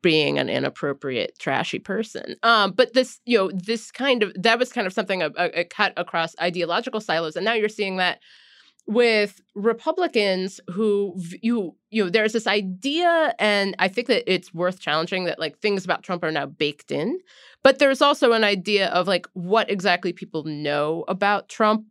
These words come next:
you know, what is baked in. But I do think that there's a sense of, like,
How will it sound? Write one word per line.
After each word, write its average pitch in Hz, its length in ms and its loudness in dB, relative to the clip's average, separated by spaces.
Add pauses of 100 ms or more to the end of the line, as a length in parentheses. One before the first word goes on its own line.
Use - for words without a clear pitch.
you 185 100 2
know, 139 60 2
what 170 460 2
is 240 200 0
baked 269 380 2
in. 294 220 4
But 254 100 6
I 240 100 6
do 269 380 0
think 247 240 2
that 233 140 -2
there's 202 180 2
a 208 60 0
sense 202 260 -2
of, 180 60 -2
like, 170 180 0